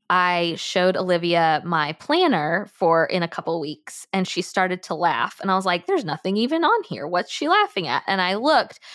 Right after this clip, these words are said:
and there taped to my planner were my Chicken Perlo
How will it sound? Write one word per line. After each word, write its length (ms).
and 240
there 400
taped 560
to 80
my 160
planner 640
were 100
my 200
Chicken 400
Perlo 420